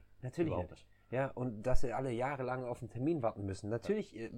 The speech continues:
Speaker 1: es gibt eine Warteschlange und die Warteschlange ist aber auch gerecht. Also es wird wirklich geguckt, äh,
Speaker 2: Ja, das ist, wer zuerst kommt, der
Speaker 1: medizinische
Speaker 2: kriegt zuerst. Oder wenn du halt
Speaker 1: Also,
Speaker 2: wirklich einen
Speaker 1: äh,
Speaker 2: Notfall hast, ne?
Speaker 1: Genau, oder einen Notfall hast. Also medizinisch wird natürlich geguckt, okay,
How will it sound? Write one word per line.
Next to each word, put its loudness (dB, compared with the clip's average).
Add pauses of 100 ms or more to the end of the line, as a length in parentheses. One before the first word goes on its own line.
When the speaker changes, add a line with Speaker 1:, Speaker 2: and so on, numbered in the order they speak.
Speaker 1:
es -10
gibt -2
eine 0
Warteschlange 0
und -4
die 6
Warteschlange 8
ist 0
aber 4
auch 6
gerecht. 0
Also -2
es -6
wird -4
wirklich -4
geguckt, -4
äh, -2
Speaker 2:
Ja, 0
das -6
ist, -8
wer -4
zuerst 0
kommt, 2
der 0
Speaker 1:
medizinische 0
Speaker 2:
kriegt -12
zuerst. -6
Oder 0
wenn -2
du 2
halt 6
Speaker 1:
Also, 4
Speaker 2:
wirklich 0
einen -2
Speaker 1:
äh, 4
Speaker 2:
Notfall -2
hast, -10
ne? -4
Speaker 1:
Genau, 8
oder 4
einen 4
Notfall 6
hast. 4
Also 2
medizinisch 0
wird -2
natürlich -2
geguckt, -4
okay, 0